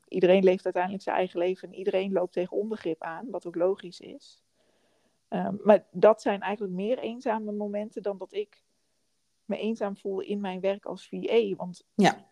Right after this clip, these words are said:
Speaker 1: soms
Speaker 2: Ja.
Speaker 1: heb ik juist het idee van, "Goh, er, er gaat eigenlijk geen dag voorbij dat ik niemand spreek," eh, zeg maar, hè. Dat, het, het is, ja, eigenlijk juist een heel sociaal beroep, heb ik zelf gemerkt. Dat is wel heel grappig, ja.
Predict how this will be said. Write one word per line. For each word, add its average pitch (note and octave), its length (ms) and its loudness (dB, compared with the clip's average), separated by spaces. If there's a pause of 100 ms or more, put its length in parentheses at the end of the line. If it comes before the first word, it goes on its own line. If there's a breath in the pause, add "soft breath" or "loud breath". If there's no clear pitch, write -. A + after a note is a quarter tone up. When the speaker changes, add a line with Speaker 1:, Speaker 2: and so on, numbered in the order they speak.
Speaker 1:
soms G#3+ 240 0
Speaker 2:
Ja. - 60 2
Speaker 1:
heb G3 100 4
ik F#3+ 60 -6
juist G3 240 6
het G#3 140 -8
idee G3 240 0
van, - 100 -20
"Goh, - 300 -6
er, F3 160 -8
er - 80 -12
gaat D3+ 220 -10
eigenlijk - 320 -6
geen F3+ 120 -6
dag F3 180 -2
voorbij F#3 260 0
dat F#3 140 -4
ik F3+ 100 -4
niemand G#3+ 400 -2
spreek," G#3+ 440 2
eh, G#3+ 140 -2
zeg G#3+ 180 0
maar, G#3+ 160 -2
hè. A#3+ 80 -2
Dat, A4+ 140 2 (760 soft breath)
het, G#3+ 260 -8
het G3 160 -6
is, G#3 300 0 (580)
ja, F3+ 580 6
eigenlijk G#3+ 500 6
juist G#3 300 4
een G#3+ 80 -8
heel A#3 160 -4
sociaal F#3 400 -4
beroep, F#3+ 280 -10
heb G#3 160 -4
ik - 100 -16
zelf F3 260 -8
gemerkt. F3+ 480 -14
Dat G#3+ 80 2
is G#3+ 80 -8
wel G#3+ 80 4
heel G3+ 180 4
grappig, - 420 -6
ja. - 220 -12